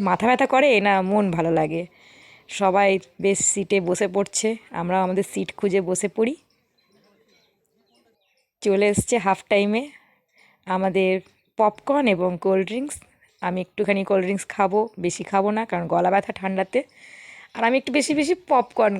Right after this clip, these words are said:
খাবো। সিনেমা দেখতে দেখতে পপকর্ন খাওয়ার মজাই আলাদা। সেই ছোটোবেলার মতো পপকর্ন খেতে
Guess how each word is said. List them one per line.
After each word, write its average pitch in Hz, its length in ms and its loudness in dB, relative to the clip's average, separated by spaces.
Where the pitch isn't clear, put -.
খাবো। 185 240 0
সিনেমা 196 320 -2
দেখতে 208 140 -2
দেখতে 254 160 0
পপকর্ন 226 400 0
খাওয়ার 277 240 2
মজাই 202 320 2
আলাদা। 180 280 0
সেই 220 180 0
ছোটোবেলার 202 520 0
মতো 202 120 -8
পপকর্ন 220 420 -4
খেতে 214 220 -2